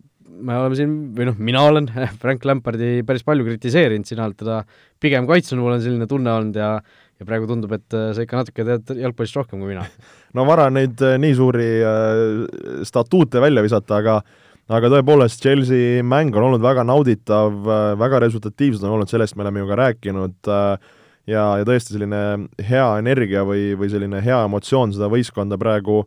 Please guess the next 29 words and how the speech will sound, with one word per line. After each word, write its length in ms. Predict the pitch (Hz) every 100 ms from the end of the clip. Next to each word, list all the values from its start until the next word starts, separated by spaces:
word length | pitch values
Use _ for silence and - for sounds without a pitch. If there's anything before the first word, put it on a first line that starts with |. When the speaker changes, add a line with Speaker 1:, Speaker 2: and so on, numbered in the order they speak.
| _ _ _ -
Speaker 2:
praegu 320 | 123 110 95
kannab. 500 | 147 143 107 98 101 107 107 101
No 320 | 90 117 120 - _ -
kui 120 | 123
tu-, 120 | 131
vastu 320 | 131 139 -
tuleb, 260 | 123 117 98 -
ähm, 460 | 113 113 117 113 110 110 107
tuleb 320 | 120 120 98 113 107
Crystal 360 | 127 139 - 104
Palace, 640 | 98 143 131 95 - - 110
äh, 480 | 107 104 - _ _ -
kellest 200 | 107 -
me 120 | 110
ka 140 | 139 117
veidikene 420 | 113 110 104 104
rääk-, 400 | 123 123 107 _
rääkinud 440 | 107 120 117 104 107
oleme, 420 | 113 101 101 104 104 104
noh, 80 | 101
viimane 320 | 117 117 107
mäng 280 | 110 113 107 101
nad, 200 | 98 -
äh, 180 | 107 104 101
kaks 200 | 113 -
null 120 | 107 104
Leicesterile 580 | 123 - 101 104 104 101 _ _ _ _ 117
kodus, 380 | 127 110 - -
äh, 160 | 107